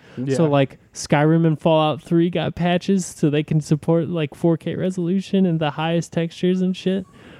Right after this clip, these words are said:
Speaker 1: Um, so I thought that was interesting as, like, Fallout three updated on my shit. Um, they also released their backwards compatible original Xbox games, like, thirteen of them.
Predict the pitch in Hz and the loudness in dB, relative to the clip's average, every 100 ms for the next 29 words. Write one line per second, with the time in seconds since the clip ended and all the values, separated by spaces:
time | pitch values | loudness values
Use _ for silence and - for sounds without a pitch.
0 | - 143 143 143 139 143 147 - _ _ | -6 0 4 4 4 2 0 -6 _ _
1 | - 156 156 196 165 143 151 135 131 - | 0 2 4 2 4 4 2 0 -6 -2
2 | 165 135 - 143 139 139 - 127 127 131 | 0 0 0 2 2 0 -4 -2 0 0
3 | 127 - - 143 135 139 - 143 139 139 | -2 -6 -2 2 2 0 0 0 2 2
4 | - 139 - - 147 180 180 _ _ _ | -2 -6 -4 -8 -4 -4 -6 _ _ _
5 | - - - 151 151 - 165 160 - 139 | -20 -10 0 2 2 2 0 0 0 2
6 | 135 131 131 117 _ - 135 170 - 175 | 4 2 0 -8 _ -4 0 0 2 2
7 | 156 156 - 147 143 143 - 143 - 139 | 4 2 2 0 2 0 0 -2 -2 -2
8 | 139 143 143 139 - 135 131 139 160 156 | 0 0 2 2 0 0 0 2 0 0
9 | 147 - 160 156 - 165 165 160 143 - | -2 -4 -6 -6 -6 -2 -2 -2 -4 -6
10 | - 147 139 - 147 139 147 143 | -4 -4 -4 -4 -2 0 0 -2